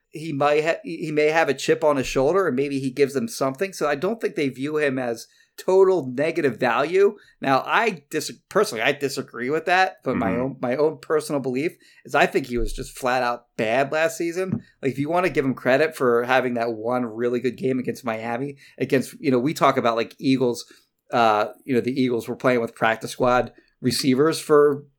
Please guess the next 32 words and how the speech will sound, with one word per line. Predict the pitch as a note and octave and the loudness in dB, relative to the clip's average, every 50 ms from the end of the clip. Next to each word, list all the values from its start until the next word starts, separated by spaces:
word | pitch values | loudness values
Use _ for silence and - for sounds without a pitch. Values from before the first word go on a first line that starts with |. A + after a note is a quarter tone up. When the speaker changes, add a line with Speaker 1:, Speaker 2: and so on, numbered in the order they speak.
| _ - | _ 0
Speaker 1:
a | C#3+ | 0
big | C#3 C#3+ D#3+ D3 | 2 2 0 -2
stretch | - - - D#3+ D#3+ - | 0 0 2 2 2 0
of | E3 | -2
the | D3+ C#3 | -6 -6
season | - F3 F3 D#3 E3 D#3 | -4 -4 -4 -4 -2 0
last | E3 E3 E3 - | 0 0 2 2
year. | F3+ F3+ F3 F3 - - - - | 2 0 0 0 -4 -12 -6 0
Well, | - D3 | 2 4
Speaker 2:
Mm-hmm. | D3 | 6
Speaker 1:
Miami | D3+ D3+ E3+ G3+ A3+ A#3 A3 F#3+ | 6 8 8 8 8 8 6 6
was | E3+ D3+ - | 2 2 4
playing | - E3+ D#3+ D3+ C#3+ | 6 8 8 8 6
with | C3 B2+ - | 4 2 4
practice | - C#3+ C#3+ C3+ C3+ B2+ | 4 4 4 4 2 -2
squad | - - C3+ B2 - | 0 2 2 2 2
corners | - - C#3+ C#3+ C#3 C3 G#2+ | 0 -2 0 2 2 2 0
and | A#2 A2 | 0 -2
safeties | - - D#3 D#3 C#3+ C#3 B2 G#2 | -2 0 0 0 0 0 -2 0
all | A2+ G#2+ G#2+ | 0 0 0
year. | G#2+ A2+ - - - - _ - | 0 0 -2 -4 -4 -8 _ -20
<laughs> | - _ | -16 _
So, | - - - - A#3 G3+ G#3+ | -2 0 6 8 8 10 10
like, | F#3 E3+ F#3 - - - - - | 10 10 8 6 2 -6 -18 -4
the | - F3 | 0 4
one | F3 F#3 A3+ A3 A3+ | 6 8 8 8 8
game | A3 G#3 G3 G3+ F3 | 6 6 6 6 6
that | F3+ E3 | 4 0
he, | D#3 D3+ D3+ | -2 -2 -6
that | D3+ - D#3 C#3+ | -4 -2 0 0
he | C#3+ | 2
had, | C#3 C#3 C#3+ C#3+ C#3+ C3+ C3+ | 2 2 2 2 2 2 0